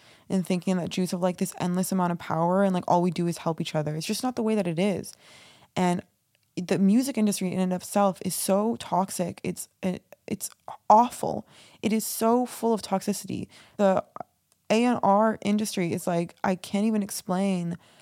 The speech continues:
the stories that I hear from friends who've been in it. Just god awful. One of my, one of our friends, one of my sister's good friends from her gap year, Danny Seth,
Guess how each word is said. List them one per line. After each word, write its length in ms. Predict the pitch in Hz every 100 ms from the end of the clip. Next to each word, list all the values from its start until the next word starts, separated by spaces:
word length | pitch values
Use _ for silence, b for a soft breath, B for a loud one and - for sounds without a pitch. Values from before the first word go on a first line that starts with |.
| b b b
the 140 | 180
stories 480 | 190 - 220 226 233
that 100 | 208
I 40 | 196
hear 200 | 202 202
from 200 | 190 175
friends 600 | - 190 180 175 208 -
who've 160 | 185
been 140 | 170 175
in 240 | - 208
it. 280 | 196 165 160 b b b b b
Just 260 | - 269 -
god 300 | 220 214 - -
awful. 540 | 208 240 262 - 208
One 140 | 214 247
of 80 |
my, 260 | 262 262 247 -
one 160 | 226
of 80 | 240
our 100 | 240
friends, 380 | - 220 233 220
one 80 | 220
of 40 |
my 60 | 220
sister's 380 | 214 196 226
good 120 | - 202
friends 240 | 196 202
from 300 | 208 185 180 - B B
her 140 | - 202
gap 340 | 180 185 214
year, 320 | 190 180 175
Danny 300 | 175 190 190
Seth, 520 | 196 208 202 196 -